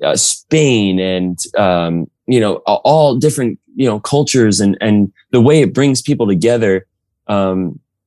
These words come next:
yeah, it is truly remarkable, really. You know, it, all people, all different backgrounds, all different skin tones coming together. It's like a social experiment in some ways. They all come into the same locker room with one thing in mind, and that's try to win.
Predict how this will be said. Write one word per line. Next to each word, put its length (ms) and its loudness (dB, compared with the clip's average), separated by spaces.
yeah, 180 2
it 240 0
is 180 0
truly 320 0
remarkable, 680 -4
really. 360 2
You 220 2
know, 260 0
it, 120 -6
all 240 2
people, 380 0
all 180 0
different 300 -4
backgrounds, 600 -6
all 140 2
different 300 -2
skin 300 -2
tones 480 -2
coming 280 2
together. 240 2
It's 100 0
like 120 2
a 40 0
social 480 0
experiment 500 -4
in 80 -4
some 240 0
ways. 200 0
They 140 -2
all 300 0
come 220 -2
into 160 0
the 100 -2
same 300 -2
locker 320 -2
room 260 -4
with 160 2
one 300 4
thing 180 2
in 120 4
mind, 220 0
and 80 -2
that's 200 -4
try 200 0
to 100 0
win. 280 -2